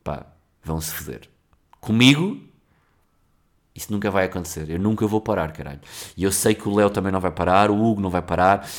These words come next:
e o resto da malta que faz, ahm, humor, seja ele mais agressivo ou menos agressivo, não pode parar só porque estes conas querem fazer com que nós paremos. Ok?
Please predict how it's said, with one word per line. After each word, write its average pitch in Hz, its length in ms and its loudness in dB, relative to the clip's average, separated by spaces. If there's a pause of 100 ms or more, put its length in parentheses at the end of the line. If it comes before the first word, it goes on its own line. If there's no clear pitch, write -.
(160)
e 95 80 0
o 95 40 0
resto 107 340 0
da 104 80 2
malta 101 320 0
que - 80 -14
faz, 90 480 0 (340)
ahm, 82 560 -6
humor, 107 380 6
seja 117 400 4
ele 120 240 8
mais 127 340 6
agressivo 113 640 -2 (240)
ou 104 100 4
menos 123 340 2
agressivo, 127 640 0 (360)
não 120 200 4
pode 117 340 2
parar 90 460 0 (200)
só - 240 -2
porque - 240 -8
estes - 180 -6
conas 95 340 -4
querem 92 220 -4
fazer 85 300 -6
com 87 100 -8
que 80 80 -14
nós 80 160 -6
paremos. 76 460 -10 (640)
Ok? 92 320 -4